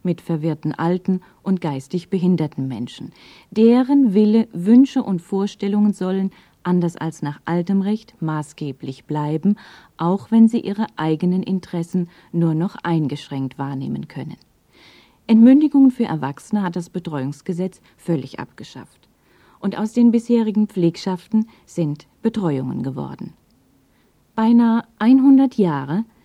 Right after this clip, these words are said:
mit dem Inkrafttreten des bürgerlichen Gesetzbuches im Jahre neunzehnhundert galten Regeln vor allem für den Umgang mit geistig behinderten Menschen, die,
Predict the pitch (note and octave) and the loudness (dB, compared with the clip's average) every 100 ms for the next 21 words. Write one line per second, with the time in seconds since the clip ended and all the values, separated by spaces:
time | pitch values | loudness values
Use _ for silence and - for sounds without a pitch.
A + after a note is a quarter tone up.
0 | _ _ - A3 A#3 B3+ A3+ A3+ G#3 G3+ | _ _ 2 4 6 4 4 0 -2 -8
1 | - - A3+ A3 F3 F3 - G3+ G3+ G3 | -8 -4 -2 0 -4 -6 -4 -2 -2 -4
2 | G3 F#3 F3+ E3+ E3+ F3+ - G3+ F#3+ G3+ | -4 -6 -6 -4 -6 -6 -6 -6 -4 -6
3 | - F3+ E3+ F3 E3 D#3+ E3+ D3 C3+ - | -6 -4 -2 -2 -4 -4 -4 -4 -8 -8
4 | D3+ D#3 F3 G3 G3+ - - - - _ | -8 -2 0 0 -4 -8 -20 -20 -20 _
5 | - A3+ B3+ B3 B3 B3+ B3+ A#3+ A#3 - | -6 -2 0 2 4 4 4 4 2 -2
6 | A3+ A#3 A#3+ A3 A3+ A3+ A#3 A3+ G#3+ G#3+ | 2 2 2 0 0 2 2 2 0 -2
7 | - G#3 G3+ G#3+ - A3 G#3 C#4 B3+ A3 | -4 -6 -6 -10 -6 -4 2 4 4 0
8 | F#3+ F3+ E3 D3+ - A3 G#3+ G#3+ | -2 -2 -2 -6 0 0 2 0